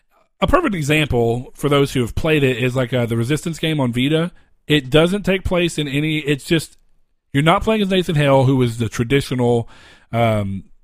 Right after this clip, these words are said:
protagonist for the series until three, and then, of course, the P S P one had a different protagonist as well. You're James Grayson,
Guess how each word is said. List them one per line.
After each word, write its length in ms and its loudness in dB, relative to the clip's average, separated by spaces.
protagonist 520 0
for 100 -4
the 60 -2
series 380 -2
until 240 -2
three, 500 -4
and 140 -4
then, 160 -4
of 100 -6
course, 380 -2
the 100 -6
P 160 2
S 80 -2
P 180 -4
one 220 0
had 160 0
a 40 -2
different 340 -4
protagonist 420 -4
as 100 -6
well. 160 -2
You're 140 -2
James 240 -4
Grayson, 420 -4